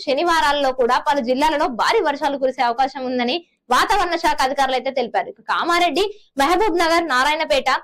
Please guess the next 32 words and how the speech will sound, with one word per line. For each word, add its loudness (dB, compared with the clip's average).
ఖమ్మం, 2
మెదక్, -2
సంగారెడ్డి, 0
వికారాబాద్, 0
నాగర్ 0
కర్నూల్, 0
వనపర్తి, 2
జోగులాంబ, 2
గద్వాల్ 0
జిల్లాలకు 0
ఎల్లో 2
అలర్ట్ -2
కూడా 0
జారీ 0
చేశారు. -4
ఇప్పటికే -2
బంగాళాఖాతంలో 2
ఏర్పడిన 0
అల్పపీడనం -2
శుక్రవారం 0
నాటికి -4
తీవ్ర 0
వాయుగుండంగా 0
కూడా 2
బలపడుతుందని -2
వాతావరణ -2
శాఖ -2
అధికారులు -2
అయితే -4
అంచనా -4
వేస్తున్నారు. -6
దీని 2